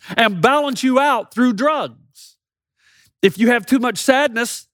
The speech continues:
they give you a happy pill. Now, I know you've met people, you wish they had some happy pills. Or if you have too much anxiety, they actually give you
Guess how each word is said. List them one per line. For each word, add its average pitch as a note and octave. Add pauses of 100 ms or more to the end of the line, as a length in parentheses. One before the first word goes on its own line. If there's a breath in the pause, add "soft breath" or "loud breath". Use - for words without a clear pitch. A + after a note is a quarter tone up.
(120)
they B3
give G#3
you B3+
a C4+
happy C#4+
pill. C3 (180)
Now, E3
I F3+
know C4+
you've B3
met C#4
people, B3 (260 soft breath)
you A3+
wish C4
they D4+
had D4
some A3
happy D#3+
pills. A#2 (840 soft breath)
Or A3+
if F#3+
you B3+
have B3
too C4+
much B3+
anxiety, B3
they G#3+
actually A#3
give F#3+
you F3